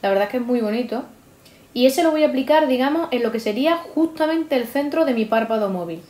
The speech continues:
Así voy a crear volumen y también luminosidad en esa zona. Este tipo de efecto a mí me gusta mucho, ya ves que con el dedo son espectaculares.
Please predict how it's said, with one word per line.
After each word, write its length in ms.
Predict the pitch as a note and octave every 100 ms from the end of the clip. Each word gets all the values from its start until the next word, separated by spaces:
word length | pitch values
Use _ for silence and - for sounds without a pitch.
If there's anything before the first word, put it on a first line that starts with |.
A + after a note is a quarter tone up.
| - -
Así 180 | F#3+ A#3
voy 120 | B3+
a 60 |
crear 300 | B3+ A3 F#3+
volumen 380 | F#3 G3 C#4+ F4+ G#4+ - _ - _ -
y 100 | A3
también 760 | G3+ G3+ G#3 A3 A3+ A3 G3
luminosidad 600 | G#3 G3+ G3 G3 F#3+ G3
en 60 | F#3+
esa 180 | F#3+ D#3+
zona. 260 | F#3 E3+
Este 160 | F3 A3
tipo 220 | A3 G#3+
de 60 | G#3
efecto 320 | A3 A3 G#3+
a 20 |
mí 200 | A3 C4+
me 100 | A3
gusta 300 | G3+ G3 G3
mucho, 260 | F#3+ F3+ F#3+
ya 80 | G3
ves 140 | A3
que 100 | A3+
con 160 | A3 G3+
el 160 | F#3+
dedo 320 | G3 A3+ C#4 - - - - - -
son 380 | - - G#3+ A3+
espectaculares. 800 | G#3 G#3 G3 F#3+ F3+ F#3 F3+ F3